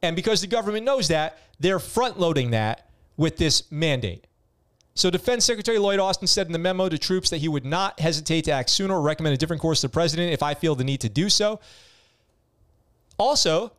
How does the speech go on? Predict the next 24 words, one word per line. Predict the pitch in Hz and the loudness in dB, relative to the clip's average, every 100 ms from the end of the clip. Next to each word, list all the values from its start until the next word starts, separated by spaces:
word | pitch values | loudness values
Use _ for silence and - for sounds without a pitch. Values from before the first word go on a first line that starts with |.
| _ _ | _ _
there's | 165 220 240 | -2 -2 0
been | 233 | 0
so | - 254 | 2 2
much | 302 - | 0 -2
damage | 151 156 190 135 | 0 0 -2 -2
done | 151 160 175 | 0 0 0
to | 135 | -2
the | 127 | -2
military | 139 160 160 160 | 0 0 2 2
as | 151 | 0
far | 165 147 | 0 0
as | 120 | 0
readiness | 131 151 147 139 | 0 2 0 0
and | 120 | 0
training | 127 139 143 | -2 0 2
goes | 143 143 | 2 2
because | - 135 113 | 0 -4 -4
of | - | -2
covid. | 135 143 147 147 - | 0 2 2 -2 -2
For | 147 | -2
example, | 123 151 156 165 156 - _ _ _ _ _ _ _ _ - | 0 0 0 0 -2 -6 _ _ _ _ _ _ _ _ -4
there's | 139 151 156 131 | 0 2 2 2
all | 156 151 | 2 2
these | 156 131 | 2 0